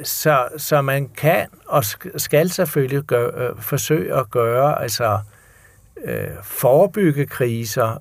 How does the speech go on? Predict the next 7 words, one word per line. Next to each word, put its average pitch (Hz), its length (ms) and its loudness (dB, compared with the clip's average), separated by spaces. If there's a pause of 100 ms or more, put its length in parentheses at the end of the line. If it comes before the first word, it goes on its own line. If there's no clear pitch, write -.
(100)
øh, 101 680 -2
man 123 180 -6
skal - 200 -6
forsøge 120 460 -4
at 90 160 -4
afhjælpe 156 680 2
kriser, 117 580 -6